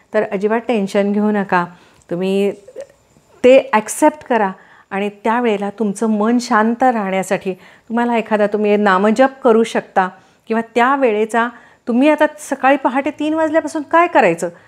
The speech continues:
असं जर तुम्हाला वाटत असेल तर अजिबात त्याचा काही, अ, त्यावेळेला मात्र लाईट लावून तुम्ही वाचन करणं, मोबाईल बघणं हे अजिबात करायचं नाही आहे.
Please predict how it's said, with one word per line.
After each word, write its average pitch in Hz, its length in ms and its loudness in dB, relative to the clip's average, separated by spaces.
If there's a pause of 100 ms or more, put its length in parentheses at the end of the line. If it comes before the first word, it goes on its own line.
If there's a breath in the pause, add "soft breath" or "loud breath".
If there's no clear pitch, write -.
(160 soft breath)
असं - 200 -4
जर 247 180 0
तुम्हाला 240 360 -2
वाटत 240 360 0
असेल 240 280 0 (400 soft breath)
तर 233 60 2 (100)
अजिबात 220 440 0
त्याचा 233 220 0
काही, 233 300 0
अ, - 320 -8 (200)
त्यावेळेला 269 460 4
मात्र 214 320 0 (360 soft breath)
लाईट 226 340 0
लावून 226 200 -2
तुम्ही 208 260 -4
वाचन 202 420 -2
करणं, 185 460 -4
मोबाईल 196 400 2
बघणं 180 340 0 (380 soft breath)
हे 240 180 -2
अजिबात 202 480 -2 (140)
करायचं 185 460 0
नाही 196 260 -2
आहे. 170 160 -6